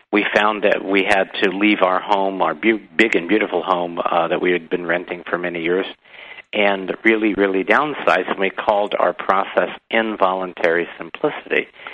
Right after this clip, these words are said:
And in the process of letting go of things that were no longer our love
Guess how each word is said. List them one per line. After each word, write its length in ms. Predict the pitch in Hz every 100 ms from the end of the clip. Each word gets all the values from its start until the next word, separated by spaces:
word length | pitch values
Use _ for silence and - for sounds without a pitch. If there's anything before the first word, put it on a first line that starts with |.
| - - - -
And 160 | 117
in 140 | 127 147
the 100 | 117
process 720 | - - 131 151 - 107 98
of 140 | 101 85
letting 440 | 98 113 170 165
go 400 | 139 131 117 98 -
of 200 | 98 98 90 - - _ _ _ _ - - 160
things 320 | 175 180 170 123 -
that 360 | 120 - -
were 200 | 107 104
no 320 | 104 120 156
longer 500 | 143 135 123 - 90
our 280 | 90 104 117
love 320 | 107 104 104